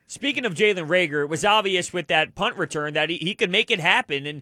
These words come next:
we've been questioning what's going on. They're using Greg Ward. He's just catching the ball. And, and sometimes you're getting put in a tough situation from an offensive standpoint because you're not returning the punts properly. Do you think that there's a correlation between the bobble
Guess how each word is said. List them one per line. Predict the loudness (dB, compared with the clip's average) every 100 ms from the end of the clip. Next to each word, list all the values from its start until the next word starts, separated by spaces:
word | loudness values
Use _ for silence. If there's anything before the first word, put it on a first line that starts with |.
| -18 _ _ -12
we've | -6 -2
been | -2
questioning | -2 0 0 -2 -4 -4 -2
what's | -2 0
going | 0 0 2
on. | 0 0
They're | -2
using | -2 -4 -4
Greg | -2 0 0
Ward. | 0 0 0
He's | -4
just | -4 -4 0
catching | 2 2 0 -4
the |
ball. | -2 -2 -2
And, | -4 -6
and | -6
sometimes | -2 -2 2 2 2 0 -4
you're |
getting | 0 0 0 -2
put | -2 -2
in | -4
a |
tough | -2 -4 -4
situation | -6 -6 -4 -2 -2 -4
from | -6 -2
an | 0
offensive | 0 0 -4 -4 -8
standpoint | -4 -4 -2 -6
because | -6 -2 -2 -2
you're | 0
not | 0 0
returning | -4 -2 -4 -4
the | -6
punts | -2 -4 -4 -12 _ _ _
properly. | 4 4 4 0 0 -2 -4 _
Do | 0
you | 0
think | 2 2
that | 2
there's | 2 0 -2
a |
correlation | 0 2 4 4 0 -4 -4
between | -6 -6 -4 -2
the | -2
bobble | 0 0 -2 -4